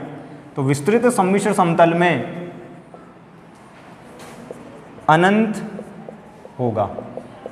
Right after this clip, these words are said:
कि infinite वो point होगा जो एन के समवर्ती होगा। ठीक है, और अब मैं क्या कर रहा हूँ कि देखो, ये coordinate मेरे को दिए हुए हैं एक्स वाई ज़ीरो,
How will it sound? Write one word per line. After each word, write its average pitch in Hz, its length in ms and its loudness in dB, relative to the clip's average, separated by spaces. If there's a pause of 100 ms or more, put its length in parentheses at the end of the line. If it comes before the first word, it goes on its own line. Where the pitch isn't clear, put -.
(680)
कि 139 80 -4
infinite 208 640 6
वो 202 180 2
point 196 320 2
होगा 185 240 8
जो 240 180 2
एन 175 240 0
के 180 100 2
समवर्ती 139 440 -2
होगा। 104 260 -4 (420)
ठीक 151 160 2
है, 247 200 8 (1400)
और - 280 0
अब 226 100 6
मैं 247 160 4
क्या 220 140 8
कर 214 120 6
रहा 226 100 6
हूँ 247 140 2
कि 247 80 0
देखो, 226 260 6
ये 208 180 4
coordinate 220 400 4
मेरे 220 160 4
को 226 80 6
दिए 202 160 6
हुए 226 140 6
हैं 220 140 6
एक्स 202 200 2
वाई 196 140 6
ज़ीरो, 135 260 0